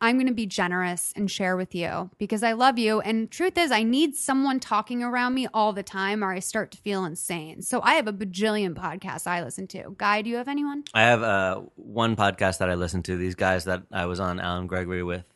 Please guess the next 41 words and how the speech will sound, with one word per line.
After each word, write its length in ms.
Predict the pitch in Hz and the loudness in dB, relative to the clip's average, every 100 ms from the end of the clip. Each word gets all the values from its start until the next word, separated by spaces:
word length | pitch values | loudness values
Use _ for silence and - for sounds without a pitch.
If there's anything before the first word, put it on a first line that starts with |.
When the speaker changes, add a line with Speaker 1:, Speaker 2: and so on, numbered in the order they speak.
| - | -16
Speaker 2:
uh, 280 | 104 - 98 | -10 -8 -8
Sean 300 | 98 98 87 | -6 -4 -4
Clements 340 | - 92 95 - | -4 -4 -4 -6
and 80 | 85 | -6
Hayes 220 | 87 80 | -6 -4
Davenport, 500 | 85 87 90 92 98 | -2 -2 -4 -6 -4
do 140 | 92 | -4
a 180 | 90 92 | -2 -4
podcast 480 | 87 87 - 90 87 | -4 -6 -4 -6 -4
called 360 | 87 85 87 - | -4 -4 -6 -10
Hollywood 320 | 95 90 90 87 | -6 -4 -2 -2
Handbook. 500 | 92 95 95 - - _ _ _ _ _ - | -4 -2 -4 -6 -14 _ _ _ _ _ 2
Speaker 1:
And 120 | 233 | 6
you 100 | 220 | 6
Speaker 2:
Uh, 40 | |
Speaker 1:
love 200 | 208 196 208 | 6 4 4
that 180 | 220 | 2
one? 300 | 220 247 269 - | 2 0 0 -2
Speaker 2:
It's 160 | 98 - | -6 -2
so 240 | 117 110 | 2 2
funny. 460 | - 98 95 95 95 | 2 0 2 0 -2
And, 340 | 92 92 95 | -2 -4 -4
uh, 240 | 92 87 87 | -4 -4 -4
the 100 | 95 | -2
premise 340 | 110 107 95 | 2 2 2
of 120 | 95 | 0
it 60 | 92 | -2
is 120 | 87 | -4
just 200 | 92 85 | -4 -4
that 180 | 90 85 | -6 -4
they're 400 | 87 87 85 90 127 _ _ _ _ _ _ _ _ | -2 0 -2 -4 -12 _ _ _ _ _ _ _ _
these 140 | 95 | -10
kind 200 | - 90 | -6 -6
of 100 | 82 | -6
clueless 380 | - 95 92 87 | -6 -2 -2 -2
Hollywood 320 | 87 87 87 | -2 0 -2
insiders 580 | 90 90 104 98 101 98 | -2 -2 0 0 0 -4
and 100 | 90 | -8
they 60 | 87 | -6
interview 300 | 87 87 92 | -6 -6 -6
people. 460 | 90 101 107 107 | -4 -4 -2 -4